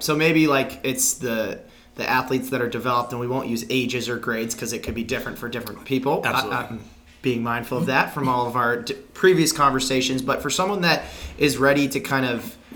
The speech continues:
Speaker 1: hit a off-season training by its real kind of traditional sense of, like, "Let's get to work."
Speaker 2: Mm-hmm.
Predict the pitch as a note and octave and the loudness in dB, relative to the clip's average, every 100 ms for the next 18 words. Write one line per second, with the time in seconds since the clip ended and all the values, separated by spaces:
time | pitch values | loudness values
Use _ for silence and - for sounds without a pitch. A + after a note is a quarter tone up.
0 | - - - E3+ E3+ - C3 B2+ A#2 - | -20 -20 -2 0 0 0 0 2 -2 -2
1 | - C#3+ C3 D3 C3+ B2 - C3 C3 A#2+ | 6 6 6 2 0 -2 0 0 0 0
2 | A#2+ A#2+ A#2 - B2+ B2 A#2+ C3+ A#2+ A2 | 0 0 -2 -2 0 0 0 -2 -4 -6
3 | - - - - C#3 C3+ C3+ B2+ C#3 B2 | -10 -20 -12 -2 2 2 2 0 0 -2
4 | B2+ A2+ A2+ C3+ C3 C3+ - A#2 A#2 C3+ | -4 -4 -4 0 0 0 0 0 2 2
5 | D#3+ D#3 E3+ | 4 4 4